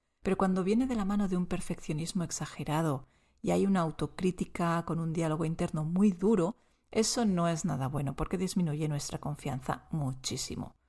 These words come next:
Entonces, ¿cómo podemos ayudarla? Pues, eh, si detectas frases en las que sea muy dura consigo misma o, por ejemplo, que se compara con otras personas,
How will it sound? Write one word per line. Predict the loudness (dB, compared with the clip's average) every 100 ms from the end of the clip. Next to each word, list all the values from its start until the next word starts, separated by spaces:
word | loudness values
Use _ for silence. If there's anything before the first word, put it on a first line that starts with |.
| _ _
Entonces, | -4 -2 -2
¿cómo | 0 0
podemos | 2 2 0 0
ayudarla? | 0 2 0 0 -2 -2 -8 _ _ _
Pues, | 0 0 -2 -6
eh, | -4 -2 -2 -2
si | -4
detectas | -4 -2 -4 -2 -2 -2
frases | -2 -2 0 -2 -4 -4
en | -4
las | -4 -4
que | -4
sea | -2 -2
muy | 0 0 2 4
dura | 4 2 0
consigo | -4 -6 -2 -2 0
misma | 0 0 -2 -2 -8 -14 -2
o, | 4
por | 6
ejemplo, | 6 2 0
que | 0
se | -4 -6
compara | -8 -4 0 0 0
con | -2
otras | -2 -4 -4
personas, | -4 -4 -2 0 -2 -4